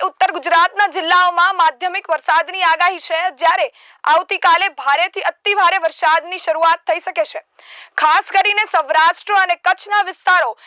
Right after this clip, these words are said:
એટલે કે જામનગર, દ્વારકા, પોરબંદર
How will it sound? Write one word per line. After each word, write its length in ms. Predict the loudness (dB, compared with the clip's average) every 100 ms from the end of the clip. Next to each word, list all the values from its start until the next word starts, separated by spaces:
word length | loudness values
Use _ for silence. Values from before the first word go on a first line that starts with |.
| -10
એટલે 200 | -6 -4
કે 120 | -4 -4
જામનગર, 580 | -2 0 0 0 0
દ્વારકા, 680 | -4 -6 0 2 2 2 0 -2 -2
પોરબંદર 580 | 0 2 0 0 0